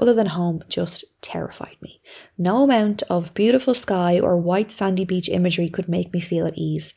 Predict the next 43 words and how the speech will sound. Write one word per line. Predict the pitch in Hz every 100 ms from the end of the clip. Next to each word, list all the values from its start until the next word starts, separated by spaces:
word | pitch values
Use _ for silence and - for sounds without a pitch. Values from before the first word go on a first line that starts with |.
| -
and | 175
I |
felt | 175 - -
not | 208
only | 202 226 -
anxious | 226 233 233
about | 208 208 208
the |
travel | 196 208 202 196
itself, | 185 - 226 240 240 - - - - -
but | -
also | - 262 311
anxious | - 214 214 208
about | 190
the | 180
fact | - 170 - -
that | 175
something | - 208 196 185
that | 170
people | - 185 175
seem | - 196
to | 180
love | 170 165
so | - 202 233
much, | 220 98 - - - - - -
something | - 214 208
people | 196 202 196
couldn't | - 247 214
wait | 208 240
to | 233
get | 208 202
to |
do | 190 185
on | 175
their | 170 -
own, | 175 160 160 -
was | 196
something | - 226 226 208
that | 196
made | 180 175
me | 175 214 240
feel | - 170 165
this | 170 165 -